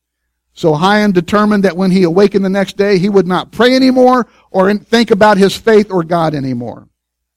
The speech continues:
The next morning, he was assigned the dreaded chore of cleaning the prison latrines.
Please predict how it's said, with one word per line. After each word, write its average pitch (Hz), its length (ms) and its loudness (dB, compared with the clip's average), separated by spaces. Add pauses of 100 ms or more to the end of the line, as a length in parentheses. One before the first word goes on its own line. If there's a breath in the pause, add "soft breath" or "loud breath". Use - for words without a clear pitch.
(1000)
The 156 80 -6
next 160 240 -4
morning, 170 300 -2
he 160 100 0
was 151 140 -4
assigned 170 400 -4
the 143 80 -4
dreaded 156 340 -4
chore 180 260 -2
of 147 120 -6
cleaning 175 320 -4
the 147 80 -6
prison 165 400 -4
latrines. 151 1040 -10